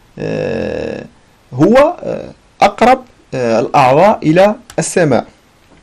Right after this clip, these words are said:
ثم أيضًا، آه، في تقسيمه، آه، نجد النفس الغاضبة أو النفس العصبية،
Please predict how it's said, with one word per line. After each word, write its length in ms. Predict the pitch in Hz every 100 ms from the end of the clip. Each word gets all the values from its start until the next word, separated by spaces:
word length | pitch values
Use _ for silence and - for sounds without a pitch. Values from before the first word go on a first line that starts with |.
| _ _ - - - _
ثم 180 | 240 262
أيضًا، 360 | - 208 285 311
آه، 520 | - 151 143 131 87 78 - - - _ _
في 220 | - 196 208
تقسيمه، 760 | - - - 160 151 156 240 302
آه، 460 | - 113 95 87 80 - _ _ _
نجد 440 | 147 180 220 240 -
النفس 440 | 156 208 247 - -
الغاضبة 640 | 139 123 170 151 151 190 214 _ _
أو 220 | 147 175 220 - _ _ _ _ -
النفس 460 | 135 151 208 - - -
العصبية، 640 | 139 135 139 139 110 87